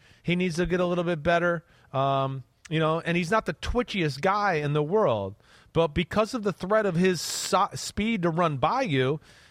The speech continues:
you know, he still can get open with some of the underneath routes, right? Size and strength, unden-, undeniable. He's a force that way, and he boxes people out on fifty-fifty balls. But, hey, to what you just said, I wrote,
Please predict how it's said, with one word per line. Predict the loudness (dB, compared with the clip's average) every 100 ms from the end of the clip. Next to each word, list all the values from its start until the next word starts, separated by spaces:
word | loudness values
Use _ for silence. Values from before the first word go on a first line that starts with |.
| -4
you | 0
know, | 2 2
he | 0 0
still | -2 0 2
can | 2
get | 2 4
open | 4 2 0
with | -2
some | -2 -2
of | 0
the | 0
underneath | 0 -2 -2 -2
routes, | 0 0 0 -8 -20 -20 -18 -4
right? | -2 -2
Size | 0 2 2 0
and | -4
strength, | -2 -2 -2
unden-, | -2 0 -2 -4 -2
undeniable. | 0 0 0 2 2 2 2
He's | 0 0
a | -2
force | -2 -2 0
that | 0 0
way, | 2 2 2 -2 -12 -10
and | -4 0
he | 0
boxes | 0 -2 -2 -6 -6
people | -4 0 2
out | 4 2
on | 0 -2
fifty-fifty | -4 -4 -6 -4 -4
balls. | 0 0 -2 -6 -18 _ -20 -20 _
But, | -2 -2 -4 _ 0
hey, | 0 0 -4 -6
to | 0 0 0
what | 0 -2
you | -2
just | -4 -2
said, | -4 -2
I | 0
wrote, | 2 2 2